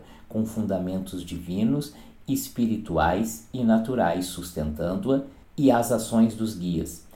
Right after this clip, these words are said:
e amparando todos os seus adeptos e seguidores. Na maioria das religiões, seus seguidores se reúnem em dias e horários pré-estabelecidos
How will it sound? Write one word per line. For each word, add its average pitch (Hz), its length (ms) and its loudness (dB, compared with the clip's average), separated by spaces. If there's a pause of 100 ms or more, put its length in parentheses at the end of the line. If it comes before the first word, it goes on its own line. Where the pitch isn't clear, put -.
(140)
e 131 140 0
amparando 90 640 0 (220)
todos 139 400 4
os 117 160 -10
seus 98 200 -2
adeptos 80 680 -4 (160)
e - 60 -4
seguidores. 82 680 -6 (440)
Na 135 120 4
maioria 139 460 6
das 127 220 2
religiões, 95 680 -2 (160)
seus 127 240 -4
seguidores 95 760 0
se - 220 -4
reúnem 95 640 0
em 107 200 2
dias 135 400 0
e 123 120 -4
horários 90 520 2
pré-estabelecidos 110 1200 0